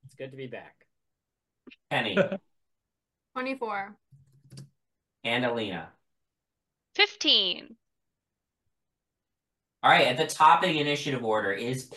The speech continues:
Speaker 2: Penny, followed by Artemis, followed by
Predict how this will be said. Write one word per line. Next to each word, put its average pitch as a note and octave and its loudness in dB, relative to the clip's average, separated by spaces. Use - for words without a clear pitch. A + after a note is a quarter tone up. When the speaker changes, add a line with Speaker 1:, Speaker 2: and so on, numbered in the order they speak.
Speaker 2:
Penny, A2 -2
followed C#3 6
by B2 2
Artemis, A2 -2
followed B2+ 4
by G#2+ 4